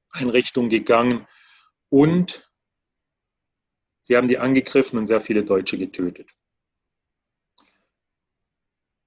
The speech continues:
Und, äh, die, die, diese ganzen, äh, Filme, den, oder ein Teil dieser Filme, die ich zeige, die bes-, sind aus einem Bestand vom Dokumentarfilmer Florian Kraus, ein Freund von mir, der zweitausendvierzehn im Heim war und die Leute begleitet hat und interviewt hat.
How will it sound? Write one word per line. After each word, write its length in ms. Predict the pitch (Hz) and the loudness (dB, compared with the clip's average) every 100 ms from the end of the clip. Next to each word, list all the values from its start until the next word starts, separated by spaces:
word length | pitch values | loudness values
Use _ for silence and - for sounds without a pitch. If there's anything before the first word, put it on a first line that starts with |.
| _ - | _ -4
Und, 220 | 117 117 | -2 -2
äh, 160 | - - | -4 -4
die, 260 | 120 113 | -4 -4
die, 140 | - 131 | -4 -6
diese 240 | 131 120 127 | -4 -2 0
ganzen, 400 | 127 135 127 113 | 0 -2 -6 -8
äh, 160 | 110 | -8
Filme, 580 | 104 - 156 180 180 170 | -6 0 2 2 2 0
den, 180 | 143 127 | -2 -8
oder 180 | 120 110 | -10 -14
ein 120 | 117 | -10
Teil 260 | 127 131 139 | -2 0 0
dieser 240 | 135 - | -4 -4
Filme, 300 | - 127 120 | -6 -4 -4
die 80 | 107 | -6
ich 140 | 101 | -8
zeige, 260 | - 131 139 | -2 0 -2
die 140 | 117 | -8
bes-, 280 | 101 110 - - 143 | -12 -16 -18 -16 -18
sind 240 | - 123 117 | -18 -20 -18
aus 220 | 110 - | -18 -14
einem 100 | 110 | -10
Bestand 420 | 104 - 151 160 | -8 -2 -2 -2
vom 280 | - 113 110 | -10 -14 -10
Dokumentarfilmer 760 | 113 120 107 107 135 - 123 | -10 -8 -8 0 0 0 -6
Florian 380 | 110 113 107 104 | -8 -12 -14 -14
Kraus, 340 | - 156 156 156 | -4 2 2 0
ein 40 | |
Freund 280 | 107 127 127 | -4 -2 0
von 80 | 127 | -2
mir, 80 | 113 | -4
der 100 | 110 | -6
zweitausendvierzehn 920 | - 104 107 101 101 - 107 - 104 | -8 -16 -14 -14 -14 -10 -10 -10 -14
im 160 | 95 90 | -14 -12
Heim 260 | 107 104 | -10 -8
war 300 | 104 123 135 | -4 -2 -2
und 80 | 123 | -4
die 80 | 104 | -8
Leute 260 | 104 107 - | -10 -10 -10
begleitet 560 | 104 107 117 - - | -14 -8 -8 -8 -10
hat 140 | 110 107 | -12 -16
und 100 | 98 | -20
interviewt 640 | 95 - - 123 135 - | -20 -20 -14 -10 -8 -2
hat. 200 | 139 | -4